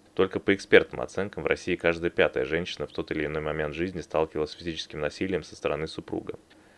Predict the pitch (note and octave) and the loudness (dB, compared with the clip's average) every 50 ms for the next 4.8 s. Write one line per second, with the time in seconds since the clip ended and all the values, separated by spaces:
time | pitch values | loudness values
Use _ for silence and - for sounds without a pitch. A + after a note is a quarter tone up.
0 | - _ - - - - - C#3+ C#3 - - - E2 - - E2+ E2 - G#2 - | -20 _ -2 -2 -2 -2 -2 -6 -8 -8 4 6 6 6 6 2 0 0 -4 -2
1 | F#2 F2+ F2 F2+ F2 - - G#2 F2 E2+ E2 D#2+ F2+ F2 F2 E2+ E2 - E2 D#2+ | 0 2 2 2 0 2 0 2 2 2 2 2 0 0 0 0 2 2 2 0
2 | - - - - D#3+ - - D#2+ E2 D#2+ D#2 - - A#2 G2+ F2+ - - E2 D#2 | 2 2 2 2 2 0 -2 0 0 -2 0 4 6 6 6 6 4 2 4 4
3 | D2+ D2+ - - _ - E2 D2+ D#2+ D2+ D2+ D#2 D2 C#2+ C#2 - - F2 F2 - | 4 2 -2 -4 _ -2 -2 -2 -2 -2 0 0 -2 -2 -4 0 0 0 0 0
4 | - F#2+ F#2 - - G2+ G2 - - - - - - - - - | -4 -6 -6 -6 -8 -8 -10 -10 -10 -10 -10 -8 -6 -6 -6 -6